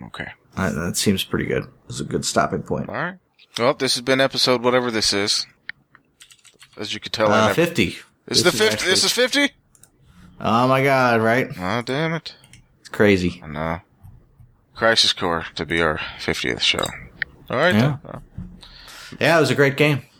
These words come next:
Speaker 2: It beat the shit out of Final Fantasy ten.
Speaker 1: Ugh, yes, it
Speaker 2: Mm.
Speaker 1: did.
Speaker 2: Yeah, just stick that right in you. I know that guy's still listening.
Speaker 1: <laughs>
Speaker 2: Damn it.
Speaker 1: Being mad.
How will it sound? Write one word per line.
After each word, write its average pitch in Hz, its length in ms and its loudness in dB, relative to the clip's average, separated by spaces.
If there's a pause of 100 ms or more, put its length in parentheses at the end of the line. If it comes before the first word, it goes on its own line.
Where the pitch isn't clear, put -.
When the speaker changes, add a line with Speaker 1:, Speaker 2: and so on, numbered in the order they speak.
Speaker 2:
It - 220 -4
beat 127 220 4
the 117 60 2
shit 135 220 4
out 127 80 6
of 117 120 4
Final 127 260 6
Fantasy 123 340 4
ten. 131 380 2 (240)
Speaker 1:
Ugh, 92 220 0 (180)
yes, 147 240 4
it 123 40 6
Speaker 2:
Mm. 107 40 4
Speaker 1:
did. 92 400 2
Speaker 2:
Yeah, 80 600 0
just - 180 -4
stick - 220 -2
that 95 160 2
right 95 180 4
in 95 100 2
you. 85 160 -4 (120)
I 107 100 2
know 117 80 4
that 107 140 4
guy's 113 180 4
still 135 160 4
listening. 160 380 2
Speaker 1:
<laughs> 185 600 2
Speaker 2:
Damn 269 380 4
it. - 160 2 (760)
Speaker 1:
Being 110 300 2
mad. 110 480 4